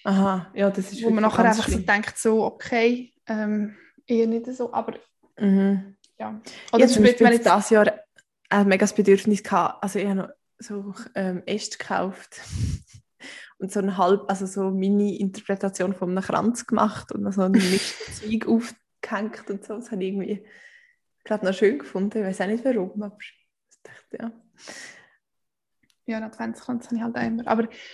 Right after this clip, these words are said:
Speaker 2: Beispiel jetzt beim Arbeiten haben wir auch jetzt im Spital überall Weihnachtsbäume mit, also mit Kugeln und so.
Speaker 1: Mhm.
Speaker 2: Und in der einen, im einen Gang, wo sehr, sehr gross ist, haben wir riesige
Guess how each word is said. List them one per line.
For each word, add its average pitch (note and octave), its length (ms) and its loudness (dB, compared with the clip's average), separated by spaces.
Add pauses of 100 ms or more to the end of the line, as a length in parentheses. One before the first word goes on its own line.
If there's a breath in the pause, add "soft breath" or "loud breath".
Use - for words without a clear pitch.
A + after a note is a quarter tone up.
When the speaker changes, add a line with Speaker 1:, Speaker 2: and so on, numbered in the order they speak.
(180 loud breath)
Speaker 2:
Beispiel B3 220 4
jetzt A#3+ 120 0
beim B3 120 6 (140)
Arbeiten A#3+ 280 0
haben A#3 100 2
wir A#3 220 2
auch - 40 -18 (180)
jetzt - 200 -10
im A#3+ 60 0
Spital A#3 540 0
überall G#3+ 680 0 (540)
Weihnachtsbäume G#3+ 1120 0 (120)
mit, - 420 -8
also A3 240 -2
mit A3 140 0
Kugeln A3 540 0
und G#3+ 200 -4
so. G#3+ 240 -2
Speaker 1:
Mhm. G#3 180 0
Speaker 2:
Und G3 280 2 (1000 soft breath)
in A#3+ 100 4
der A#3 160 4
einen, A3 300 2
im A3 320 0
einen A#3 420 -2
Gang, G#3+ 300 0
wo A3 80 0
sehr, G#3+ 240 0
sehr A3+ 220 -2
gross A3+ 380 -6
ist, A3+ 200 -4
haben G#3 200 -2
wir G#3 220 -6 (720)
riesige A#3+ 1040 4